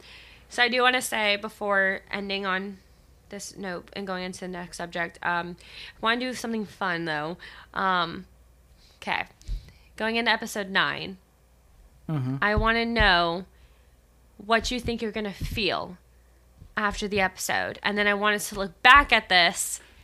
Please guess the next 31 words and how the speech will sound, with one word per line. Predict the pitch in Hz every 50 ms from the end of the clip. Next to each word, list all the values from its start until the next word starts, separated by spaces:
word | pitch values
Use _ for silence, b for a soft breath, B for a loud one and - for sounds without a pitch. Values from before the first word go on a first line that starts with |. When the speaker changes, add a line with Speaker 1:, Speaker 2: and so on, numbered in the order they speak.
| b b -
Speaker 1:
and | 214 220 214
discuss | 214 208 - - 208 202 202 214
it | 196
for | - - 202 185
the | 185 185
next | 196 196 190 202 196 196 - - -
episode, | 196 180 - - 180 - - - - - 165
because | 185 190 185 - 208 190 190 185 180 185 - - - _
obviously | - 185 190 190 190 190 196 - 214 196
the | 202
next | 196 190 185 -
episode | 233 220 247 - - 220 208 196
we'll | 202 185 190
have | 185 190 185 175
already | 185 180 180 180 170
watched | 180 185 185 190 202 - -
episode | 202 196 - - 208 196
nine, | 196 190 190 190 196
we'll | 175
watch | 175 180 175 175 - -
the | 202
finale. | - - 196 190 185 180 180 185 185 185 185 B B B B B B B B B
I | - 226 233
wanna | 240 247 254 254 254 254
know | 247 240 233 233 226 226 220 220 214 196
what | 214 208 -
you | 208 233 247
think | 226 - - 247 233 233 190 -
you | 208 208 202
will | 185 190
feel, | 180 - - - - - 226 220 233 247 294 330 349